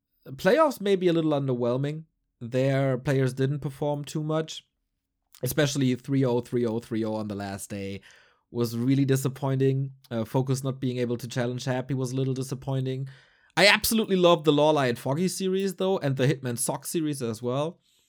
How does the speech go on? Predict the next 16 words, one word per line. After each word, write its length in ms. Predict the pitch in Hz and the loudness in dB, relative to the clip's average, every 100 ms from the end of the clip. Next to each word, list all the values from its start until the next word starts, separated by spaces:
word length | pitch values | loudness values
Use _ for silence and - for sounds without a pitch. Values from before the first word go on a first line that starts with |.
| - _ _ _ _ _ _ | -20 _ _ _ _ _ _
But 140 | 117 104 | -6 -4
yeah, 140 | 104 | -6
the, 120 | 110 | -6
the, 200 | 131 160 | 0 2
the 220 | 165 190 | 2 2
semifinals 800 | 208 233 170 127 131 127 113 107 | 2 2 0 0 0 -2 -2 -6
were 120 | 120 110 | -4 -2
really 220 | 110 113 | -2 -4
underwhelming, 880 | 107 107 110 110 107 110 104 104 - | -4 -6 -6 -4 -6 -6 -8 -10 -10
and 200 | 107 104 | -10 -10
the 60 | - | -12
final 1200 | - 135 135 127 120 120 120 117 117 113 110 107 _ _ _ _ | -6 -2 0 0 0 0 0 0 -2 -2 -4 -8 _ _ _ _
a 40 | 139 | -4
little 400 | 139 170 226 214 | 2 6 6 6
bit 200 | 202 196 | 2 0
too. 420 | - 226 254 | -2 -2 -4